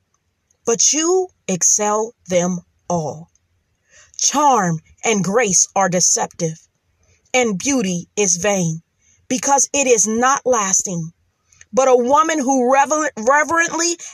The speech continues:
and worshipfully fears the Lord, she shall be praised. Give her of the fruit of her hands, and let her own works praise her in the gates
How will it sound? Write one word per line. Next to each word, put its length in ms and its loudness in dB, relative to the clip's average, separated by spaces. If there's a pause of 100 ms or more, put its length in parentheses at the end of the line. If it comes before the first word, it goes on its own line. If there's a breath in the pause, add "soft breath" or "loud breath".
and 220 2
worshipfully 760 0 (280 loud breath)
fears 440 0
the 120 2
Lord, 500 0
she 500 -2
shall 540 0
be 480 -6
praised. 640 -6 (1500)
Give 220 -2
her 240 2
of 100 0
the 80 0
fruit 240 -4
of 120 -4
her 120 -4
hands, 460 -6 (520 soft breath)
and 140 2
let 140 2
her 200 -2
own 300 2
works 300 0
praise 340 -2
her 300 -4
in 100 -4
the 100 -2
gates 380 -4